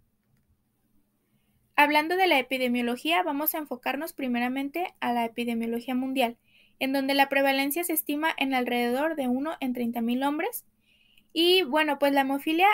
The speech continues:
ah, va a afectar principalmente a los varones, pero también se ha descrito una forma sintomática de la hemofilia B en mujeres portadoras, pero estas con un cuadro clínico generalmente más leve.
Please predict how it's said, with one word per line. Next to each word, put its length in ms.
ah, 140
va 120
a 60
afectar 500
principalmente 680
a 20
los 180
varones, 460
pero 220
también 420
se 120
ha 80
descrito 680
una 300
forma 360
sintomática 680
de 60
la 100
hemofilia 440
B 180
en 160
mujeres 380
portadoras, 680
pero 160
estas 400
con 160
un 100
cuadro 300
clínico 480
generalmente 680
más 220
leve. 280